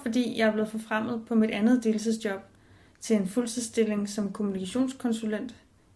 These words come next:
i tænketanken Cepos. Derfor har jeg sidste arbejdsdag i D B S U torsdag den enogtredivte marts.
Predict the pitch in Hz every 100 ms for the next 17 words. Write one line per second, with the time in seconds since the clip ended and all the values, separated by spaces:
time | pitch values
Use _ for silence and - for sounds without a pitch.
0 | _ 220 220 208 202 220 208 196 202 -
1 | 185 185 202 185 - - _ _ _ _
2 | _ _ _ _ _ _ _ _ _ 240
3 | 233 240 233 220 254 254 233 202 214 233
4 | 226 220 202 202 196 190 185 226 226 -
5 | 240 233 - 226 214 - 233 226 - 190
6 | 185 208 175 185 - -